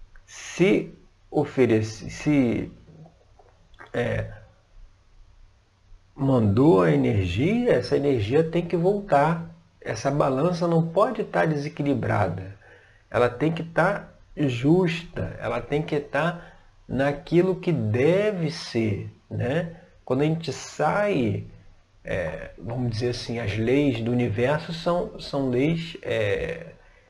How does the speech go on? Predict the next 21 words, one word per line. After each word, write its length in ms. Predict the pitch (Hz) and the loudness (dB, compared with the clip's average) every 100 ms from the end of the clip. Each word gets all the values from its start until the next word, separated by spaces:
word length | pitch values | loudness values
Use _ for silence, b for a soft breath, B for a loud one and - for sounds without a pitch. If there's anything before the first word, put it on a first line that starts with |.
| _ | _
que 140 | - 110 | -6 -4
fazem 400 | 107 113 123 131 | 0 0 0 -4
com 120 | 123 | -6
que 100 | - | -10
tudo 320 | - 147 170 | -4 -2 -2
funcione, 840 | 165 160 151 - 117 117 110 104 | -2 -4 -4 -4 -4 -4 -2 -2
né? 240 | 107 113 143 B B B B _ | -2 -4 -6 B B B B _
Quando 180 | 120 131 | -2 2
a 40 | |
gente 280 | 143 156 135 | 2 2 -2
sai 800 | - - 143 147 175 175 107 82 - - - - - - | -2 -2 2 4 4 2 0 -4 -10 -20 -20 -20 -20 -14
dessas 500 | - 117 113 101 101 | -6 -4 -2 -2 0
leis, 360 | 107 120 147 120 | 2 4 4 2
a 20 | |
gente 240 | 117 - 113 | 0 -4 -2
deixa 240 | 127 - | -2 -2
de 120 | 123 | -4
viver 420 | 120 117 101 127 143 | -2 0 2 4 4
a 40 | |
nossa 340 | 131 127 - | 2 -2 -4
vida 520 | 110 107 131 123 98 | -4 0 0 0 -4